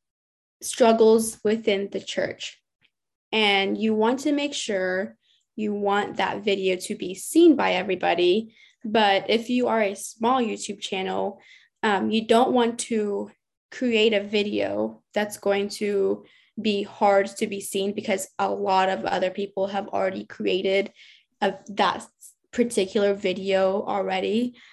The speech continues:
Um, and so it's a place where you can go and, and before you even create your videos, you can see if it's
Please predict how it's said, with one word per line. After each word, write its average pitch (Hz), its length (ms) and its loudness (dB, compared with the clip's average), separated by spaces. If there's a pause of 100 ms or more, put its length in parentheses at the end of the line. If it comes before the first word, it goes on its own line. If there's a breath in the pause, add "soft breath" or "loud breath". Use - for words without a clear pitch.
(200 loud breath)
Um, 196 260 0
and 220 160 0
so 220 220 2
it's 208 180 0
a 226 60 -4
place 285 280 -2
where 294 100 0
you 254 100 -2
can 214 260 -4
go 214 300 2
and, - 160 -6
and 208 180 -6
before 233 420 2
you 220 140 0
even 208 320 -2
create 202 460 -4
your 208 160 -2
videos, 240 640 0
you 220 120 -2
can 214 260 -4 (120)
see 208 640 -2 (340 loud breath)
if 220 220 2
it's 220 200 2